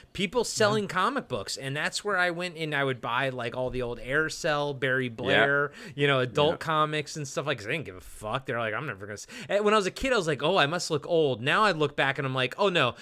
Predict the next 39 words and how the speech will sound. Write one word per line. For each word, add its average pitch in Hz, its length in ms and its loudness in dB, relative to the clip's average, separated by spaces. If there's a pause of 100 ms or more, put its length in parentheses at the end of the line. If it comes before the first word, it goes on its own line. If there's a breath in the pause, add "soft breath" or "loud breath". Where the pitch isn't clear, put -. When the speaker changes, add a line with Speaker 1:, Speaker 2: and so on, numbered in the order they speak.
(180 loud breath)
Speaker 1:
they 302 160 2
knew 247 260 6
I 175 80 12
was 139 180 2
twelve." 160 440 4
They 156 100 6
were 151 60 2
just 151 140 -4
like, 156 140 4
"Well, 135 100 0
this 156 180 0
kid's," 135 320 0
I 170 60 -2
mean, 151 320 -4 (220 loud breath)
there's 175 300 0
no 247 120 4
gonna, 208 200 -2
there's 190 180 -2
gonna 254 100 0
be 226 100 2
no 185 180 6
repercussions 156 760 0
for 143 140 -2
me 139 80 2
to - 120 10
sell - 220 8
this 135 180 4
kid, 135 200 4
like, 127 160 0
adult 123 320 2
comics 139 420 2
'cause - 200 4
the - 380 0
parents 269 320 4
aren't 151 100 4
gonna 127 140 0
track - 320 -2
me 117 120 -4
down, 131 480 -2